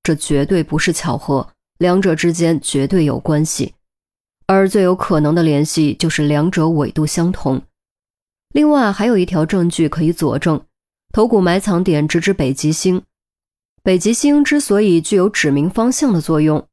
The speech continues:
就是因为它与地球的相对位置几乎不变。如果处于北半球，仰头看北极星的仰角就是当地的纬度。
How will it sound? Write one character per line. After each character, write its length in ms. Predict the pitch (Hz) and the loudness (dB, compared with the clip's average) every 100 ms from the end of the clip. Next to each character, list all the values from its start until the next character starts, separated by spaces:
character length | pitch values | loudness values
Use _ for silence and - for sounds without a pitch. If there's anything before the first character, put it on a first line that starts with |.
| _ | _
就 180 | - 196 | -2 0
是 140 | 175 | 2
因 140 | 170 | 2
为 180 | 175 156 | 2 0
它 160 | 151 185 | 0 0
与 140 | 151 | 0
地 200 | 147 180 | 0 -2
球 180 | 151 156 | -2 -2
的 100 | 151 | -2
相 260 | - 185 190 | -2 -2 0
对 140 | 190 | 2
位 240 | 170 165 | 2 0
置 240 | 143 147 143 | 0 -2 -2
几 160 | - | -4
乎 160 | - - | -4 -4
不 160 | - 143 | -2 -2
变。 320 | 180 147 - _ _ _ - | 0 -2 -4 _ _ _ -4
如 100 | 185 | 0
果 120 | 202 | 2
处 140 | 196 | 2
于 140 | 165 175 | 2 2
北 220 | 160 147 | 0 -2
半 200 | 175 170 | 0 0
球， 320 | 170 156 147 - _ - | -2 -2 -4 -6 _ -2
仰 200 | 185 175 | 0 0
头 140 | 190 | -2
看 200 | 220 262 | 0 0
北 160 | 185 143 | 0 -2
极 140 | 156 | -2
星 180 | 185 254 | -2 0
的 60 | 220 | 0
仰 300 | 160 151 220 | 0 0 0
角 260 | 165 147 - | -2 -4 -4
就 100 | 160 | -4
是 120 | 156 | -4
当 280 | 135 165 180 | -2 -2 0
地 100 | 190 | -2
的 120 | 156 | -2
纬 220 | 147 139 | -2 -2
度。 320 | 135 160 147 | -2 -2 -2